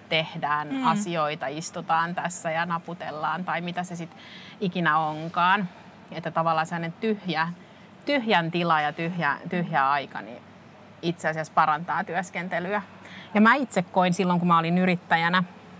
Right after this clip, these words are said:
Speaker 1: että oikeasti sen koneen äärestä mun piti repiä itseni irti. Et olihan se vaikeeta tavallaan, että mä oon mennyt sopimaan jotain, mun pitäis,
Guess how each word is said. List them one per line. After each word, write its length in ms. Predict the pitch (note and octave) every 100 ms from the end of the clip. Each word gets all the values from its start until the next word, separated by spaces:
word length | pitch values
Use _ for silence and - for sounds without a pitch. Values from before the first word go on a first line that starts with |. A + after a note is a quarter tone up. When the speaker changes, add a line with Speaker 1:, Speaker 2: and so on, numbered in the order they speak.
| - - - - -
Speaker 1:
että 440 | D#3+ D#3 - E3 - - - - - - - - - - - -
oikeasti 520 | G3 G3 F#3 F3+ F3
sen 200 | F3 F3+
koneen 360 | F3+ F#3 F3+ E3
äärestä 440 | D#3 D#3 D#3+ -
mun 180 | E3 E3
piti 280 | D#3+ D3+ D#3
repiä 500 | F3+ E3+ - D3 F2+
itseni 640 | B2 F3 F3+ D#3 D#3 D#3+
irti. 320 | E3+ F3 G#3 F3 - - - - - - - F#3
Et 100 | F3+
olihan 440 | A#3 A3+ F3+ F#3
se 140 | F3 E3+
vaikeeta 680 | E3 D#3 E3+ D#3+ E3+ F3 - - -
tavallaan, 380 | E3 D#3+ D#3+ D#3+
että 120 | F3+
mä 60 |
oon 100 | E3+
mennyt 200 | D#3+ D#3+
sopimaan 640 | - G3+ F#3+ F3 D3+ D3 D3+
jotain, 420 | D#3+ E3 D3+ D#3
mun 180 | D#3+ D#3+
pitäis, 420 | D#3 D#3+ D#3+